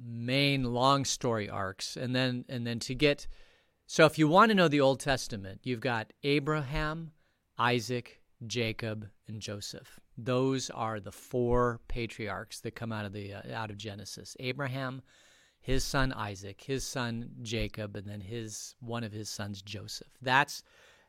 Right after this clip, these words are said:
and that's all you really need to know about, about the, uh, about Genesis. You have Adam and Eve, Cain and Abel, Noah, and then you have these four. You have Abraham, Isaac, Jacob, and Joseph. If you know those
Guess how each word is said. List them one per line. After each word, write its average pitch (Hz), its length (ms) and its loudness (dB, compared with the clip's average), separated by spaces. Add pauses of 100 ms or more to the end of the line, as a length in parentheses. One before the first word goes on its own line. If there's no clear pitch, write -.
and 127 160 -4
that's 156 260 0 (100)
all 160 220 6
you 156 180 0
really 139 300 2
need 131 260 -2
to 120 120 -10
know 110 460 -4
about, 104 420 -4 (520)
about 117 340 0 (100)
the, 117 120 -8 (260)
uh, 117 200 -4
about 117 360 -2
Genesis. 107 760 -6
You 127 80 -6
have 120 280 2
Adam 151 300 8
and 160 120 6
Eve, 139 320 4 (420)
Cain 160 280 6
and 156 120 6
Abel, 123 520 4 (300)
Noah, 120 760 8 (300)
and 123 140 -2
then 120 120 0
you 120 120 0
have 117 240 2
these 120 240 0
four. 107 500 -4
You 127 120 -6
have 110 400 -4
Abraham, 123 420 -2
Isaac, 113 560 -4
Jacob, 110 380 -4
and 104 80 -10
Joseph. 104 420 -8
If 131 160 -6
you 139 140 4
know 147 280 10
those 151 640 8